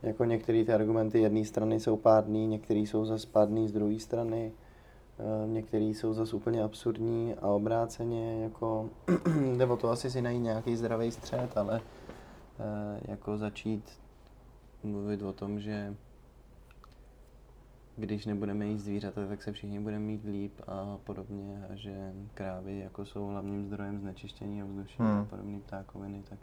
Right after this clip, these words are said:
Speaker 1: to
Speaker 2: Ne, to je trochu mimo, ale když jsme u toho znečištění, tak, eh, to je pro mě asi úplně nejvíc odosobnělý. Eh, jako boj proti klimatu, proti změně klimatu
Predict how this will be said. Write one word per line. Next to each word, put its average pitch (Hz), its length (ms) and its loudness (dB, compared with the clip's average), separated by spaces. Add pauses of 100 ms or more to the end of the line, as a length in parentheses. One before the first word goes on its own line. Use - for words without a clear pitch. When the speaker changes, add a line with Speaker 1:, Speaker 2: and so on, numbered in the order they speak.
Speaker 1:
to - 80 -14 (380)
Speaker 2:
Ne, 104 200 6
to 120 120 6
je 117 100 10
trochu 123 320 4
mimo, 113 400 2
ale 107 380 10 (100)
když 113 280 -2
jsme 117 220 2
u 110 100 0
toho 110 400 -2 (160)
znečištění, 110 880 0
tak, 117 260 2 (720)
eh, 92 40 -10 (1040)
to - 100 8
je 113 120 10
pro 117 200 4
mě 117 240 4
asi 123 280 2
úplně 123 400 4
nejvíc 101 500 2
odosobnělý. 92 1000 2 (600)
Eh, 104 580 6 (300)
jako 107 220 2
boj 110 220 4
proti 110 340 0
klimatu, 110 680 2 (240)
proti - 280 -4
změně 107 360 0
klimatu 107 640 0